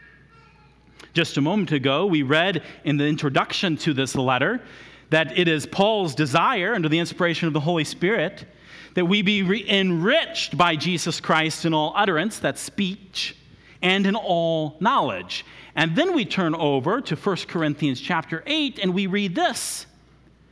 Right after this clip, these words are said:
"We know that we all have knowledge," verse one. I'm skipping the introduction. It's a, it's, it's part of the context,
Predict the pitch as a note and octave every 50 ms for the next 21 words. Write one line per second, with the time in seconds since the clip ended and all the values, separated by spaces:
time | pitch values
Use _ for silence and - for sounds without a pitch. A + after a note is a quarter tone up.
0 | _ - - - - - - F#3+ C4 C4+ B3+ B3 C4 D4 E4+ F4 E4 C#4+ A3+ A#3+
1 | F#3+ F#3 G#3+ G#3+ A3 G#3 A3+ C4+ C4+ C4+ A#3 G3+ A3 G3 F3 D#3+ E3 E3 E3 E3
2 | D#3+ F3 A#3 D#4 D#4 - - - - E3+ - F3 D#3+ C#3 - - C3+ C3 B2 B2
3 | E3+ B3 C#4+ - - - - - - - - G#3 E3+ - - A3+ F3 - F3 E3
4 | E3 E3 D#3 C#3 D#3+ C#3+ C3 D3+ C3+ - - - C#3+ B2 A#2 A#2+ A#2 - - -
5 | C#3+ C3+ C#3+ E3+ - - - - - - - - - D#3+ C#3+ - - - - F#3+
6 | F3+ - - - - C#4+ D4 B3+ G#3 E3 C#3 D#3+ - - - A3 F#3+ F3 D#3 -
7 | F3+ D#3 D#3 E3 - - - -